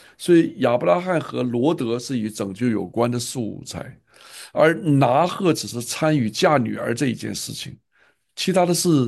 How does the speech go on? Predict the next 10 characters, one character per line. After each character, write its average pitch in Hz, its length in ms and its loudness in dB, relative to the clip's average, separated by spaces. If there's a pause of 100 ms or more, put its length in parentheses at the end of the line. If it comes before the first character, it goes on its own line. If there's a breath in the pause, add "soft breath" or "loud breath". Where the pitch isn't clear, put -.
(800)
他 123 120 -4
不 131 140 -2
参 147 220 2
与 123 100 0
了。 - 120 -8 (320 loud breath)
所 - 220 2
以 139 240 4 (320 soft breath)
圣 - 420 0
经 160 240 0
对 151 380 0